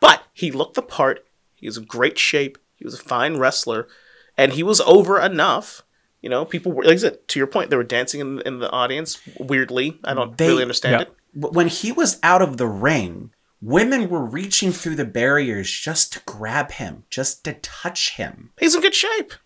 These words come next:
Speaker 2: He's an okay, first, first, motherfucker.
Speaker 1: He is in good shape.
Speaker 2: He's in okay shape. I, compared to the W C W roster at this
Speaker 1: Plus, if you
Speaker 2: time.
Speaker 1: compare him to Adam Bomb, yes, he's in okay shape. But
Speaker 2: C-,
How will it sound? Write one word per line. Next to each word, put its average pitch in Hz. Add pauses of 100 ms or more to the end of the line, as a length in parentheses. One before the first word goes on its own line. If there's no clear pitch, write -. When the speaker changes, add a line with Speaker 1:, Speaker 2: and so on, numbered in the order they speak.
(320)
Speaker 2:
He's 311
an 208
okay, 175 (440)
first, -
first, -
motherfucker. - (560)
Speaker 1:
He 190
is 381
in 349
good 160
shape. 107 (140)
Speaker 2:
He's 190
in 170
okay 117
shape. - (240)
I, -
compared 165
to -
the 151
W 139
C 165
W 127
roster 104
at 95
this -
Speaker 1:
Plus, 214
if 196
you -
Speaker 2:
time. 175
Speaker 1:
compare 220
him -
to 104
Adam 143
Bomb, 120
yes, 123
he's 127
in 117
okay 110
shape. 92
But 104 (100)
Speaker 2:
C-, -